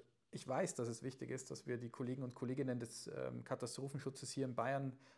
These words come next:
ja auch mitnehmen und weiterhin mitnehmen in die Entwicklung des Zentrums, weil die Bedarfe wurden ja schon von Ihnen formuliert und, ähm, ich glaube, es ist wichtig, dass die Leute einfach mit dranbleiben und auch, ähm, hier Informationen kriegen.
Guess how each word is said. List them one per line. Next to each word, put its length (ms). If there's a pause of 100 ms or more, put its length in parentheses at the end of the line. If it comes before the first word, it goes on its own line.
(160)
ja 120
auch 180
mitnehmen 580
und 160
weiterhin 580 (220)
mitnehmen 680 (300)
in 160
die 140
Entwicklung 480
des 180
Zentrums, 560 (240)
weil 160
die 80
Bedarfe 520
wurden 200
ja 100
schon 180
von 180
Ihnen 180
formuliert 540
und, 260 (340)
ähm, 360 (240)
ich 120
glaube, 260
es 120
ist 180 (600)
wichtig, 540 (180)
dass 200
die 100
Leute 360
einfach 240
mit 220
dranbleiben 640 (220)
und 140
auch, 280 (180)
ähm, 200
hier 200
Informationen 640
kriegen. 340